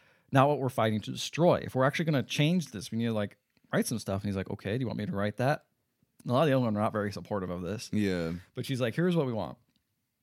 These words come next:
Speaker 1: I want a change in the fact that we can now allow to teach women to read and write. They go to classes just like the men.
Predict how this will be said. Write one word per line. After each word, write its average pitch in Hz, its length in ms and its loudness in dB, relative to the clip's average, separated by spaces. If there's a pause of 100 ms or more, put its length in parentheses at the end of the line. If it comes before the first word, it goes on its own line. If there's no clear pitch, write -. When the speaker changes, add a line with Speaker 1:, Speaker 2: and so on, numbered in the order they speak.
(680)
Speaker 1:
I 156 60 4
want 170 200 6
a 151 40 2
change 139 420 4
in 117 260 -2
the 113 60 -6
fact 113 280 -2
that 107 160 -2
we 135 80 -6
can 117 360 -2
now 127 300 2
allow 120 460 2 (560)
to 135 100 -2
teach 170 260 2
women 147 300 4
to 139 140 0
read 120 180 2
and 160 100 4
write. 107 220 0
They 113 60 -6
go 113 120 -2
to 139 80 0
classes 110 440 -2
just - 160 -10
like 127 140 -4
the 127 60 0
men. 120 280 0